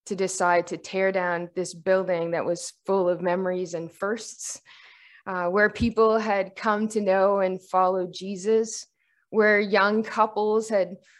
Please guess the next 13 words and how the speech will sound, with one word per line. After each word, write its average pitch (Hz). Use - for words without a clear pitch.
pledged 233
their 233
love 220
to 240
one 214
another 208
in 202
front 208
of 202
their 196
family 190
and 190
friends 185